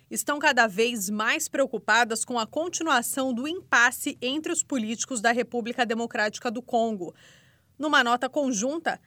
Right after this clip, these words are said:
as organizações lembram que este impasse está relacionado ao acordo político firmado no país em trinta e um de dezembro,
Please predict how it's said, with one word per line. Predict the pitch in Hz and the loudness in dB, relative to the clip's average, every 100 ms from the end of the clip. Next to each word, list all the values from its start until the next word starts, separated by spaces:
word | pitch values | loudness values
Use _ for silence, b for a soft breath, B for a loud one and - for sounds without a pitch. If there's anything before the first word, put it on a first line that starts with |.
| b | b
as | - 233 | 0 2
organizações | 262 254 269 269 233 196 - 254 269 196 | 2 2 -2 0 0 0 0 -2 -2 -2
lembram | 226 277 247 214 | -4 -2 -4 -6
que | 208 | -2
este | 247 277 - | 0 0 -2
impasse | 220 190 226 262 254 208 | -6 0 2 2 -2 -8
está | - 240 | 0 0
relacionado | 262 294 294 269 196 214 247 220 | 2 -2 -2 -4 -2 0 0 0
ao | 233 | 0
acordo | 254 247 277 269 269 | 0 0 -2 -2 -2
político | - 240 233 269 - | -2 -2 -2 -6 -8
firmado | 285 294 240 233 240 | -8 -6 -2 -2 0
no | 254 | -4
país | 254 226 220 247 | -2 -2 -2 -4
em | 247 | -4
trinta | 247 277 277 277 | -4 -6 -6 -4
e | 247 | -4
um | |
de | 254 226 | -6 -2
dezembro, | 240 214 220 226 220 196 | -2 0 -4 -4 -4 -8